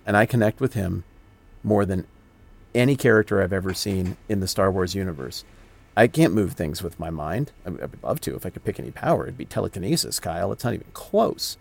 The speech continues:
<laughs> I don't, I mean, I would murder myself with lightsabers on my first day. I can't do that. I'm probably not particularly good at piloting a starship, but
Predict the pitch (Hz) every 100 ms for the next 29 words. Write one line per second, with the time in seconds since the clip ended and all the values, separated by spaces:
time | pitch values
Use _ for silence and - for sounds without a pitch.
0 | - - - - - 95 98 104 98 113
1 | 98 - - 107 92 117 104 123 175 127
2 | 95 90 101 92 104 101 165 - 92 87
3 | 90 101 92 95 143 131 - 170 - -
4 | - - - - 107 - 262 185 - 64
5 | 67 85 170 - - - - - 104 175
6 | 175 - - - 131 - 135 123 120 113
7 | 110 - 123 117 101 113 113 - - -
8 | - - - - - - - - 117 135
9 | 151 143 127 117 98 92 - - 120 139
10 | 135 - 156 - - - - - - -
11 | 113 120 113